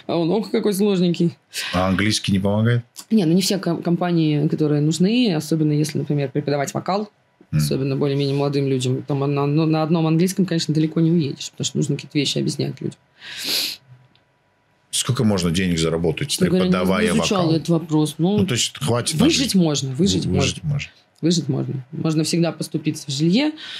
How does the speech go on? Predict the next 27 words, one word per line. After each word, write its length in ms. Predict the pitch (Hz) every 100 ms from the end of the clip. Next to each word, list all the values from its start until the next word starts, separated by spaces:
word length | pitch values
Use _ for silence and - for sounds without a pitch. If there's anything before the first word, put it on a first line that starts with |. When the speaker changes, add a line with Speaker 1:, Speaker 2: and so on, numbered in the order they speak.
| - - -
Speaker 1:
э, 300 | 165 151 147
там, 200 | 147 143
в 60 | 147
каких-то 460 | - 147 156 - 139 _ _ -
кайфушках, 560 | 151 151 247 302 185
там, 260 | - 151 156
одёжках, 560 | 143 165 240 - 175 165
но 160 | 151
выжить 320 | 147 190 170
можно. 280 | 135 135 123 - _ _ _ _ _
В 60 | 165
Израиле 500 | 165 196 285 254 -
с 180 | - 165
голоду 380 | 143 185 233 185
умереть 340 | - 147 170 180
очень 220 | 170 165
сложно. 340 | 151 139 135 151 - _ _ _ _
Тебе 140 | - 175
не 80 | 170
дадут 260 | 175 131
это 120 | -
Speaker 2:
Не 80 | 180
Speaker 1:
сделать, 240 | 196 - 220
Speaker 2:
дадут. 140 | 170
Speaker 1:
<laughs> 0 |
просто 200 | 190 196
технически. 600 | - 180 170 - - 190